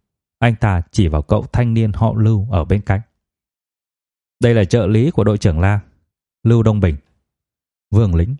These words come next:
vội bước lên một bước, bắt tay Lưu Đông Bình và nói với giọng vô cùng ngưỡng mộ: "Rất vui được gặp anh." Trưởng đồn Hoàng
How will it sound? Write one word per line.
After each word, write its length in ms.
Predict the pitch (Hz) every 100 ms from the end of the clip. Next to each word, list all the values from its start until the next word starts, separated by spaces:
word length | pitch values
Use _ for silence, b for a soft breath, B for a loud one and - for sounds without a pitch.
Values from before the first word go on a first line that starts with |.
| _ -
vội 240 | 101 107
bước 300 | 127 156 -
lên 160 | 123 104
một 180 | 73 -
bước, 200 | 139 - _ _ _ _ -
bắt 200 | 135 -
tay 220 | 123 104
Lưu 200 | 90 107
Đông 180 | 104 92
Bình 160 | 85 69 - _ _ _
và 220 | - 92 71
nói 260 | 73 87
với 120 | 135
giọng 200 | 143 - - _
vô 200 | 113 113
cùng 300 | - 78 73
ngưỡng 200 | 95 147
mộ: 140 | 143 - _ _ _ _ _ _ _
"Rất 140 | 101 127
vui 220 | 131 120
được 140 | 101
gặp 120 | 87 87
anh." 160 | 101 107 _ _ _ _ _ _ _ _ _
Trưởng 200 | - 92
đồn 140 | 110 117
Hoàng 340 | 110 104 85